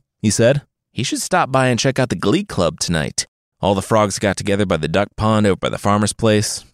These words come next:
Start singing when the moon rises. It was good stuff. Heard the farmer's wife saying how she stayed up all night because of our croaking. Such a huge compliment." Remarkable Rocket cleared his throat again. "Aight, well, I'm out. My daughters are swimming in the pond, and that pike,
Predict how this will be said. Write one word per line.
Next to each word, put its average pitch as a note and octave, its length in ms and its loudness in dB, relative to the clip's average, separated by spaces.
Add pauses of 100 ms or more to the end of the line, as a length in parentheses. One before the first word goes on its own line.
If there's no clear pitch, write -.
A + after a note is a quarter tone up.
(220)
Start - 300 -2
singing D#3 360 0
when F#2 120 2
the F#2 60 2
moon C#3 280 4
rises. - 520 -4 (180)
It F4+ 40 -4
was C4+ 100 0
good G3 200 0
stuff. - 480 -2 (400)
Heard F#3+ 160 2
the A#2 80 -2
farmer's C3+ 340 2
wife C#3+ 200 4
saying G#2+ 240 0
how F#2+ 80 2
she - 120 -6
stayed A2 280 0
up G#2+ 160 2
all B2 100 4
night B2+ 220 0
because F#2+ 200 -2
of F2+ 60 0
our F2 100 2
croaking. B2+ 540 0 (220)
Such - 500 0
a G2+ 100 0
huge G#2 640 2
compliment." - 600 -8 (640)
Remarkable E2+ 540 2
Rocket B2 440 2
cleared G#2 320 0
his G#2 180 0
throat F2+ 240 0
again. - 340 0 (420)
"Aight, F2 260 -2
well, A2+ 340 4
I'm B2+ 100 0
out. A2 240 0 (480)
My F#2 140 0
daughters A#2 260 4
are G#2+ 80 2
swimming A#2 320 0
in G#2+ 80 2
the G2 80 0
pond, G2+ 460 0
and E2+ 100 -2
that - 160 -4
pike, A#2+ 400 0